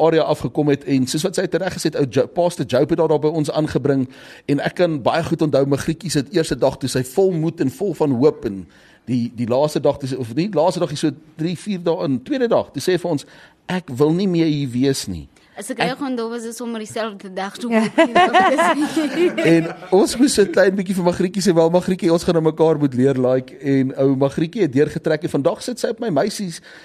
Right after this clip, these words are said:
Speaker 1: is sy een van my leiers daar. Sy vat sterk leiding en v-, vir Magrietjie is dit wit of swart. Dis reg of verkeerd. En daar is hierdie duidelike riglyne. Sy het soveel sterk leierseienskappe en soveel liefde.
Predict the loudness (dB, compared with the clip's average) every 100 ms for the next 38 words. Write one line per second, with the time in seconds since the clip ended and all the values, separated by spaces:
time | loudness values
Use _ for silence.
0 | -8 -2 0 0 -2 -2 0 2 4 2
1 | 0 -2 -4 -4 -8 -8 -8 -8 -2 0
2 | 0 0 0 0 -2 -6 -4 -2 -2 -4
3 | -12 -20 -20 -18 -4 0 0 -2 -4 -2
4 | -2 2 0 0 -2 -4 -8 -10 _ -10
5 | -8 -6 -6 -6 -6 -4 -4 -8 _ _
6 | _ -20 _ 0 2 2 2 0 -2 -4
7 | -2 0 2 0 2 0 2 0 0 -2
8 | -4 -6 -8 -4 -2 0 -2 0 -2 0
9 | 0 0 -4 -4 -4 -2 -4 0 0 0
10 | -2 -6 -8 -12